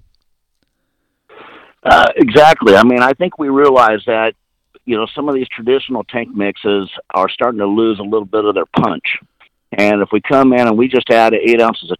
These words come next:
Tough, uh, like in a, in a corn mix, okay, to treat as a herbicide to hit those problematic weeds like pigweed, uh, just a small amount, uh, amount of Tough, eight ounces is, is giving us, uh, an increase in performance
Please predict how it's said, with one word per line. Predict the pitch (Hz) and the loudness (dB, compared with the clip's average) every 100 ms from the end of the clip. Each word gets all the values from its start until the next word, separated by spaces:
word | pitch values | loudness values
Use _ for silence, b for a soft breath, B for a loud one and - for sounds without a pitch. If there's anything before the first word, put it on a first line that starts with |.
| - | -2
Tough, | 110 98 - - - | 0 0 -4 -16 -4
uh, | 95 95 95 87 _ _ | -2 0 0 -2 _ _
like | 101 92 | -2 -2
in | 104 | -4
a, | 98 _ | -6 _
in | 92 107 | -6 -2
a | 104 104 95 _ - | 0 0 -2 _ -2
corn | 143 135 107 | 0 2 2
mix, | 92 - - - | 0 -4 -10 -4
okay, | 92 - 104 | -4 0 0
to | 101 | 0
treat | 87 123 117 _ | -2 -2 -2 _
as | - | -2
a | 110 113 | 0 2
herbicide | 113 92 - 92 92 95 | 0 0 0 0 0 0
to | |
hit | 92 104 - | -2 0 0
those | 98 | -2
problematic | - 104 101 101 104 101 | 2 0 0 -2 -2 0
weeds | 90 92 - | -2 -2 -4
like | 76 85 98 - - _ | -2 -2 -4 -14 -16 _
pigweed, | 123 92 90 85 95 - B B B B | -2 -2 -4 -6 -8 -14 B B B B
uh, | - 90 98 98 95 | 0 4 4 4 0
just | 120 - | -4 -6
a | |
small | - 135 131 | -2 0 2
amount, | 127 127 120 - | 2 2 0 -2
uh, | 107 101 | 0 0
amount | 120 117 117 | 0 2 2
of | 104 - | -2 -2
Tough, | 135 95 - | -2 -2 0
eight | 107 | -2
ounces | 117 120 135 107 95 | 0 -4 -6 -8 -6
is, | 95 - | -10 -6
is | 104 98 90 | -2 -2 -2
giving | 104 117 113 | -2 -2 -2
us, | 113 110 - _ _ | -2 -4 -14 _ _
uh, | 101 95 | -2 -2
an | 101 107 | 0 0
increase | 127 - 120 | -2 0 -2
in | 113 | -2
performance | 95 95 - 95 113 139 | -2 -4 -2 -2 -2 -4